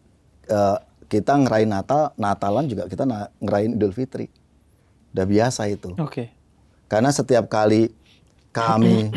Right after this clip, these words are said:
Speaker 1: <clears throat> Natalan misalnya, itu udah saudara-saudara kami, saudara-saudara saya, semuanya satu kampung, udah di pintu gerbang nyalamin, "Selamat Natal, selamat Natal."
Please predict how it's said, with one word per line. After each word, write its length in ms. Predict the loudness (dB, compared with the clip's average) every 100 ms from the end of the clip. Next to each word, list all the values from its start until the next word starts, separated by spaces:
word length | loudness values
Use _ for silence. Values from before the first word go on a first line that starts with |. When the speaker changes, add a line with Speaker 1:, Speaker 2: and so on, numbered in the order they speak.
| -4
Speaker 1:
<clears throat> 220 | -6 -6
Natalan 440 | -2 0 2 2 2
misalnya, 500 | 0 -2 -2 -4 -8
itu 240 | -2 2 4
udah 140 | 4
saudara-saudara 500 | 4 4 4 4 2
kami, 400 | 2 0 0 -2 -6
saudara-saudara 500 | -6 -4 -2 0 -2
saya, 320 | -2 -4 -4 -6
semuanya 500 | -6 -2 0 0 -2
satu 240 | -2 -4
kampung, 480 | 0 0 2 0 -2 _ _ _ _
udah 520 | 0 4 4 2 -6 _ _ -4
di 160 | 0
pintu 260 | 2 2 2
gerbang 640 | 2 4 2 2 -2 -6
nyalamin, 600 | -6 -2 0 0 -2 -6
"Selamat 340 | -8 -6 -6 -6
Natal, 240 | -6 -8
selamat 280 | -10 -10 -10
Natal." 300 | -12 -14 -18